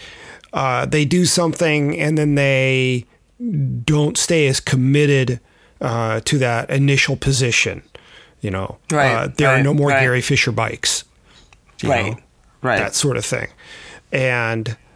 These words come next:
Speaker 1: I, you know, if four years from now Treks are sitting in R E Is across the country,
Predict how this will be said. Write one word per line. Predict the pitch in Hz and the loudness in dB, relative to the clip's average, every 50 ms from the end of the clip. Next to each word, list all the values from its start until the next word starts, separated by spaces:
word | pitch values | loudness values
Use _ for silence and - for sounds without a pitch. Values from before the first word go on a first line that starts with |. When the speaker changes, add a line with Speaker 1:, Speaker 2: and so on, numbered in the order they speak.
| _ _ - - - - - - - | _ _ -20 -20 -20 -20 -20 -18 -10
Speaker 1:
I, | - 135 120 120 120 113 - _ _ - - - _ _ _ _ _ _ - 254 233 _ _ - | -6 -4 -2 -2 -4 -4 -6 _ _ -20 -20 -20 _ _ _ _ _ _ -20 -20 -20 _ _ -4
you | 165 147 165 | -2 0 0
know, | 147 131 127 | 0 0 -2
if | - - 143 143 - | -2 0 0 -2 -2
four | - - - - - - 185 156 160 | -4 -6 -8 -6 -4 -2 0 2 2
years | 156 143 135 143 147 143 - | 2 4 4 2 2 2 0
from | - - 143 | 0 0 0
now | 135 131 127 131 139 151 165 160 - | 0 0 0 0 -2 -2 -2 -4 -4
Treks | - - 147 127 123 - - - | -4 -2 -2 -2 -2 -2 -4 -4
are | 139 | -4
sitting | - - - 143 131 135 135 139 | -2 -2 0 0 0 2 0 0
in | 135 135 135 135 135 135 135 131 131 135 135 131 135 - | 0 0 0 0 0 0 0 0 0 0 0 -2 -4 -4
R | - 143 131 127 127 | -4 -2 -2 0 0
E | 131 131 | 0 0
Is | 123 123 127 139 135 - | 0 0 0 -2 -2 -2
across | 135 - - 139 131 131 - | -4 -4 -2 -2 -2 -2 -2
the | - - | -4 -6
country, | - 143 143 - 151 151 143 139 | -6 -6 -4 -2 -2 -2 -2 -4